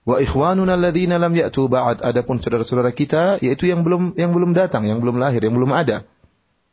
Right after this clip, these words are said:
Nanti datang, datangnya belakangan. Qalu, "Kaifa ta-, ta'rifu man lam ya'ti ba'du min ummatika, ya Rasulullah?" Maka para sahabat bertanya, "Ya Rasulullah, bagaimana kau mengetahui bahwasanya mereka,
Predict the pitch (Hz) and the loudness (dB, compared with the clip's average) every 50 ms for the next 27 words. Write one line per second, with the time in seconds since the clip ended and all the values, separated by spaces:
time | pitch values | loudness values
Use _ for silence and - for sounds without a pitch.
0 | _ _ _ _ _ _ _ _ - 117 120 123 123 127 113 117 117 - 120 113 | _ _ _ _ _ _ _ _ -2 -2 0 0 0 0 0 0 0 0 -2 -4
1 | 113 110 104 107 - - 113 113 113 110 98 101 98 95 113 123 123 120 107 101 | -4 -2 -2 -2 0 0 0 0 0 0 0 -2 -2 0 0 0 0 0 -2 -4
2 | 98 - _ _ _ _ _ _ _ _ _ _ _ _ _ _ - 143 160 196 | -6 -10 _ _ _ _ _ _ _ _ _ _ _ _ _ _ -2 0 0 2
3 | 208 214 202 - 208 208 208 - - 170 160 156 156 151 - 165 - - - _ | 2 0 2 2 0 0 0 0 0 0 2 0 0 -2 -2 -4 -4 -4 -6 _
4 | _ _ _ _ - 160 160 - 135 143 131 - 131 127 123 117 127 135 131 123 | _ _ _ _ -4 -2 0 0 0 -2 -2 0 0 0 0 0 0 0 0 0
5 | 123 120 120 120 120 - - - 113 104 120 117 - 110 113 110 110 113 107 113 | 0 0 0 0 -2 -2 -2 -2 -2 0 0 0 0 0 -2 -2 -2 -2 -2 -2
6 | 113 110 110 110 110 - - - 110 104 104 104 101 - 110 101 104 123 147 147 | -2 -2 -2 -2 -4 -6 -6 -4 -2 -2 0 -2 -2 -2 -2 0 0 0 0 -2
7 | 131 117 - _ _ _ _ _ _ _ _ - 104 104 104 110 107 98 104 101 | -4 -10 -14 _ _ _ _ _ _ _ _ -12 -10 -10 -8 -8 -8 -8 -8 -6
8 | 107 113 110 113 117 113 - 160 165 156 143 135 - - 123 127 139 135 - - | -6 -4 -4 -4 -4 -4 -4 -4 -2 -2 -2 -4 -2 -2 -2 -2 -2 -2 -2 0
9 | 143 139 131 135 131 143 151 165 196 214 202 190 180 - 175 170 165 156 151 143 | 0 0 2 0 2 2 2 2 2 2 2 0 0 0 0 0 0 0 0 0
10 | 135 - 131 127 123 143 160 170 151 123 98 - - - _ _ _ _ _ _ | 2 2 2 2 4 4 4 2 2 0 -2 -4 -8 -16 _ _ _ _ _ _
11 | _ _ _ _ - 117 117 117 110 110 - 131 131 135 135 131 123 120 117 110 | _ _ _ _ -2 0 0 2 2 0 0 0 0 0 0 0 0 0 0 2
12 | 113 123 131 131 - - - - | 2 2 0 -2 -2 -4 -4 -4